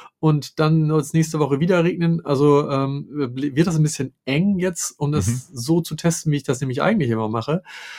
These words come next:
Speaker 1: Aber ich hoffe halt immer noch auf Sonnentage, die dann doch noch kommen mögen. Ähm, das ist dieser komische von Eufy. Den finde ich ehrlich gesagt nicht so schön,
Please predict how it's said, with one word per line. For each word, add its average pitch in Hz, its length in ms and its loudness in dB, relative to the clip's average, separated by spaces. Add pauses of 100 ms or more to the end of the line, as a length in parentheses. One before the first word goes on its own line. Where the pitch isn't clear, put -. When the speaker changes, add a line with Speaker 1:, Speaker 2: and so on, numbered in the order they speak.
(260)
Speaker 1:
Aber 135 160 4
ich 131 140 0
hoffe 165 180 4
halt 143 160 4
immer 151 200 4
noch 143 140 0
auf 135 120 -2
Sonnentage, 120 800 2
die 123 180 -6
dann 123 240 0
doch 147 140 0
noch 117 180 2
kommen 113 240 -2
mögen. 135 400 0
Ähm, 139 520 0
das 135 140 -2
ist 170 160 0
dieser 147 180 2
komische 170 380 -2
von 135 220 -2
Eufy. 127 480 2
Den 127 180 -8
finde 185 240 0
ich - 160 -4
ehrlich 185 220 0
gesagt 156 480 -4 (500)
nicht 165 240 4
so 170 160 6
schön, 160 540 6